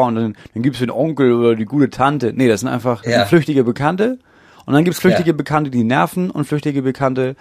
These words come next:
Speaker 1: da kann man mal gucken, wie lange man die triezen kann, bis irgendjemand wütend wird. Das sind die Kategorien, in denen die leben.
Speaker 2: Vielleicht noch Oma, Opa wahrscheinlich, ne?
Speaker 1: Ja, gut, ja, klar. Das sind halt bessere Bekannte.
Speaker 2: Auf jeden Fall saß jetzt dieses Kind da, mein besserer Bekannter saß da, Klammer auf, zwei, Klammer zu.
Speaker 1: <laughs>
Speaker 2: Und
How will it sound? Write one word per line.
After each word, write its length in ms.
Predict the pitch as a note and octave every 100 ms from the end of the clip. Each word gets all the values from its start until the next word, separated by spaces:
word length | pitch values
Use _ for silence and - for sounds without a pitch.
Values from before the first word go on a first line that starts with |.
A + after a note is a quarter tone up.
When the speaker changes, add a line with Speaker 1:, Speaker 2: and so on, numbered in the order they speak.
| -
Speaker 1:
da 100 | -
kann 140 | B2 D3
man 120 | C#3+
mal 120 | C3+
gucken, 320 | B2 D3+ C#3+
wie 40 | B2
lange 180 | C3+ C3
man 140 | B2
die 80 | B2
triezen 360 | - C#3 -
kann, 180 | A#2 B2
bis 120 | A#2
irgendjemand 420 | - A2 G#2+ G#2 F2
wütend 280 | F2+ - -
wird. 180 | - _ _ _ -
Das 160 | A#2+
sind 80 | C#3
die 80 | C3
Kategorien, 500 | C3 A2 G2+ G#2 G2+
in 80 | F#2
denen 160 | F#2+
die 80 | F#2
leben. 300 | F2+ E2+ B2
Speaker 2:
Vielleicht 520 | B2+ D#3+ D#3 F#3 G#3+ F#3+
noch 140 | E3+
Oma, 280 | E3+ D#3+ C#3
Opa 320 | C3+ A2+ F2+
wahrscheinlich, 540 | D#2+ - D#2 D#2+ - A2
ne? 100 | B2 B2+
Speaker 1:
Ja, 180 | G#2
gut, 200 | F#2 D2+
ja, 160 | D#2 - _
klar. 300 | - - - _ _ _ _
Das 120 | G#2+ G#2
sind 60 | B2
halt 100 | G2+
bessere 300 | A#2+ G#2+ F2
Bekannte. 400 | - - D2 - -
Speaker 2:
Auf 160 | B2+
jeden 160 | E3+ F#3
Fall 160 | F#3 E3
saß 240 | D#3+ F#3+
jetzt 160 | F3+ -
dieses 220 | E3 D#3+
Kind 240 | - D3+ C3+
da, 360 | A#2+ E3 A3 _ _ -
mein 160 | C#3 C#3
besserer 360 | - - D#3
Bekannter 540 | C#3 C3+ D3 D#3+ F#3+ F3
saß 240 | C#3+ C3
da, 360 | B2+ D#3 G#3+ - -
Klammer 320 | D3+ D#3 E3
auf, 200 | F#3+ -
zwei, 380 | - C#3 D#3 G3
Klammer 380 | C4 C#3 D3+ C#3
zu. 180 | - D#3+
Speaker 1:
<laughs> 600 | A#2+ - B2 B2 A#2+ -
Speaker 2:
Und 160 | F3+